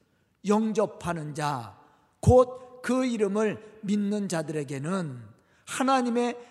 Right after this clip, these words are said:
자녀가 되는 권세를 주셨으니 이는 혈통으로나 육적으로나 사람의 뜻으로 난 것이 아니요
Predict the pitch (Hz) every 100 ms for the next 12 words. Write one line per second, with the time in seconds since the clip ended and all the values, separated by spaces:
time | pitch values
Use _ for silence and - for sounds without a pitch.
0 | - - 185 208 202 190 190 208 196 -
1 | - - 208 254 240 240 240 185 185 170
2 | - 143 160 190 165 117 98 _ _ _
3 | _ _ - 262 311 - 285 262 - 262
4 | 233 220 214 208 160 - - 196 156 -
5 | 170 160 156 160 147 110 - - - -
6 | - 254 269 302 - 269 254 269 262 233
7 | 240 214 226 208 214 277 277